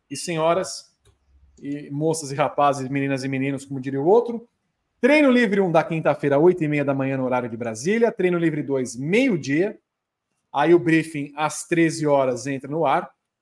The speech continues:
Na sexta-feira, treino livre três, nove e meia da manhã. Classificação, treze horas, não antes das quatorze, tem o briefing. E no sábado,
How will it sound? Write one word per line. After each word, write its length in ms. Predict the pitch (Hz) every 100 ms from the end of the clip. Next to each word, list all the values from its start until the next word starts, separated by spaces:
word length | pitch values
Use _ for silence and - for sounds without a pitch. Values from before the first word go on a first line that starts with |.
| _ _ _ _ _ _ _ -
Na 280 | 147 190
sexta-feira, 600 | 180 196 180 165 - 147
treino 300 | - 160 165
livre 240 | 156 143 139
três, 360 | 135 135 123
nove 240 | 135 151 135
e 40 |
meia 140 | 135 123
da 100 | 120
manhã. 420 | 117 151 208 202 _ _ _ -
Classificação, 760 | 190 190 - 175 156 - 151
treze 340 | 156 147 123 139
horas, 380 | 135 120 117
não 320 | 143 196 190 180
antes 220 | 175 175
das 260 | 147 -
quatorze, 680 | - 156 - 160 151 139 127
tem 240 | - 151 139
o 60 |
briefing. 520 | 120 120 131 190 214 - _ _ _ _ _ _ _ _ -
E 160 | 160
no 180 | 175 196
sábado, 760 | - - 170 175 170 180 180